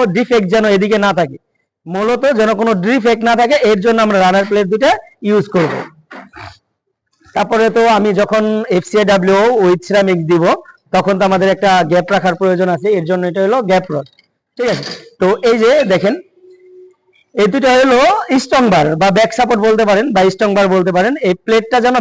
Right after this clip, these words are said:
বেন্ড না হয়ে যায়, কারণ আমরা যখন ওয়েল্ডিং করব, ওয়েল্ডিং যখন করব তখন ওয়েল্ডিং এর একটা টান আছে, ওই টানে কি হবে, প্লেটটা বেন্ড হবে। তো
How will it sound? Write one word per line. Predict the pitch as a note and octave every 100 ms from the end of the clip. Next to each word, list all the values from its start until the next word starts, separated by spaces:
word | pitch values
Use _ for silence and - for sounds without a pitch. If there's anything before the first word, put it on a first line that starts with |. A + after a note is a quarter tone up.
| E3+
বেন্ড | F#3+ A#3+ A#3 A#3
না | A3
হয়ে | F#3 D3+
যায়, | D3 E3+
কারণ | F3+ G3+
আমরা | G#3 A3 A3
যখন | A3 G#3+
ওয়েল্ডিং | G#3 A#3 A#3+ A3
করব, | G#3 F3+ A#3 - - - - - - - - _ -
ওয়েল্ডিং | F#3 G#3+ A#3 A3
যখন | A3 A3 G#3
করব | A3+ A3 A#3
তখন | G3+ G3+
ওয়েল্ডিং | F#3 G3 G#3+
এর | G#3+
একটা | G3 -
টান | A#3 A#3+ G3+
আছে, | D3+ C#3 F3+
ওই | F3
টানে | G#3 G#3+ G#3
কি | A3
হবে, | G#3 F3+
প্লেটটা | F3+ F#3 G3+ D#3
বেন্ড | F3 G#3 F3
হবে। | D#3+ C3+ - _ _
তো | F3+